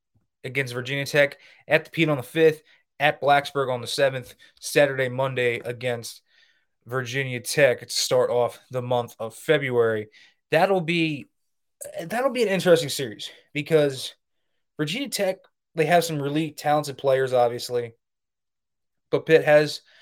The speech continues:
shown a propensity to be able to beat them. They, they've done it before. I think this team can beat that team. Uh, obviously, the buzzer, <laughs> the half-court buzzer beater by Miami. You know, it's,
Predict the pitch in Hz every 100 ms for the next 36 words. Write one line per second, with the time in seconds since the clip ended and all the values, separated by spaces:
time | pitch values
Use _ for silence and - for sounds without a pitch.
0 | _ _ - 143 143 - - 147 135 135
1 | 123 127 123 113 123 127 147 151 - _
2 | _ _ 123 123 123 123 110 - 131 139
3 | 135 135 139 135 143 - _ _ _ -
4 | 123 135 127 131 - 139 135 127 127 127
5 | 131 127 - 131 135 139 _ _ _ _
6 | _ _ - 117 117 131 135 147 135 123
7 | 131 139 143 151 160 151 151 151 - 147
8 | 135 131 139 139 135 127 123 123 123 135
9 | 135 - _ _ _ _ _ - 135 127
10 | 135 -